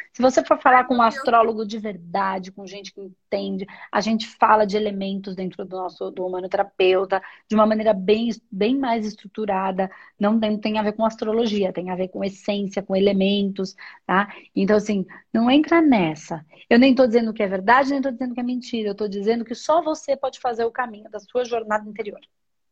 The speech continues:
Speaker 2: Uhum. É
Speaker 1: Só
Speaker 2: o que eu
Speaker 1: você.
Speaker 2: quero.
Speaker 1: Então, não, não entra nessa. Então, assim, o caminho do, do trabalho, do movimento interno, ele é seu e é infinito.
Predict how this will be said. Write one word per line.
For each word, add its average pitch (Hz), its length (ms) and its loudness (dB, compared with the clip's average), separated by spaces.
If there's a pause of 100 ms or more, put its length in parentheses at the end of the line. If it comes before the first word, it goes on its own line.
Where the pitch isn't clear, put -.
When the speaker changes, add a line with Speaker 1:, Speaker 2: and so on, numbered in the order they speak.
(1120)
Speaker 2:
Uhum. 220 380 -20 (1500)
É 214 80 -6
Speaker 1:
Só 214 80 0
Speaker 2:
o 196 40 -4
que 196 80 -6
eu - 60 -4
Speaker 1:
você. 190 140 -14
Speaker 2:
quero. 214 260 -12 (300)
Speaker 1:
Então, 220 380 2
não, 220 300 -2
não 220 220 -2
entra 254 340 0
nessa. 185 460 -4
Então, 175 200 -6
assim, 190 260 -6
o 185 40 -14
caminho 208 480 -4
do, 202 240 -6
do 185 160 -8
trabalho, 190 720 0
do 190 140 -6
movimento 185 520 -6
interno, 196 520 0
ele 208 280 0
é 233 60 0
seu 220 520 2
e 240 140 -2
é 262 220 4
infinito. 277 840 -4